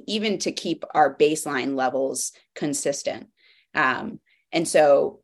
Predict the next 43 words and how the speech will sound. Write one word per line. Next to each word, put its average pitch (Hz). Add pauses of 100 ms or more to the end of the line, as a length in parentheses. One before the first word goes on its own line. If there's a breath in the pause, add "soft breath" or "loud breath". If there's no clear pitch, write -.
if 190
you 175
consume 160
meat 165
in 160
your 151
diet, 208
like 147
we 143
talked -
about, 151
those 170
baseline 165
levels 147
are 143
gonna 143
be 139
higher 185
than 139
if 147
you 131 (160)
don't. - (400 soft breath)
Um, 143
if 180
you 175
consumed 165
meat 175 (400)
and 160
then 156
you 147
turned 165
into 156
a 151
vegan 156
or 147
vegetarian, 151
you 151
would 151
see 156
those 143
baseline 143
levels 135
drop -